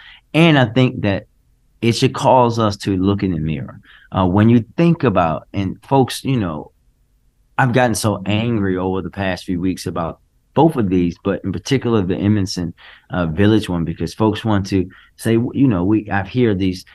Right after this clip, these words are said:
these what I call sideline quarterbacks or, or, or folks who,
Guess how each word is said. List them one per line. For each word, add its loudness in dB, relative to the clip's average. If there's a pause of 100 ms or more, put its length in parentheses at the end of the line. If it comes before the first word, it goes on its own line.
(160)
these 0
what -2
I 2
call -4
sideline 0
quarterbacks -4
or, -6
or, -4
or -2
folks 0
who, -4